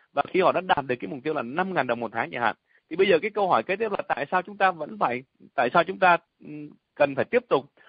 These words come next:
hoặc là tại sao chúng ta cần phải làm mười ngàn đồng, hai mươi ngàn đồng, ba mươi ngàn vân vân một tháng. Đây là những câu hỏi đơn giản này có thể giúp chúng ta một cái cuộc hành trình dài các anh chị.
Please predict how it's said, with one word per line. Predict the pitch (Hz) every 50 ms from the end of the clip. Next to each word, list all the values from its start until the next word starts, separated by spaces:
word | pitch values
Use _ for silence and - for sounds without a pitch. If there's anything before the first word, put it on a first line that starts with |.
| - _ _
hoặc | 139 143
là | 143
tại | 139 139 127 127
sao | 170 170
chúng | 185 196
ta | 185 175
cần | 160 - 127 117
phải | 120 113
làm | 113 113 120
mười | 127 123 120
ngàn | 120 123 120 120
đồng, | 120 113 110
hai | 113 139 151 151
mươi | 147 147
ngàn | 139 127 110 110
đồng, | 104 101 101
ba | 110 123 127
mươi | 131 131 123
ngàn | 113 104 92 - 101
vân | 127 131 131
vân | 131 131 127
một | 101 90 -
tháng. | - 92 95 110 - - _ _ _ _ _ _ _ - - - - _ _
Đây | - 160 175
là | 175 165
những | 151 139 123 127 -
câu | - 185 180 165
hỏi | 135 101 98
đơn | 113 135 143 147 135
giản | 117 95 90 92
này | 98 92
có | - -
thể | - 110
giúp | 92 127 165 190
chúng | 190 175
ta | 156 151 151 - _ _ _ _ - 165
một | 131 127
cái | - 180 185 - _
cuộc | 143 123 - -
hành | 143 127 120 117 -
trình | 131 123 120 113 113 - _ _ _ _ _ -
dài | 107 120 123 147 156 147 147 143 135 127 120 120
các | -
anh | 190 175
chị. | 147 -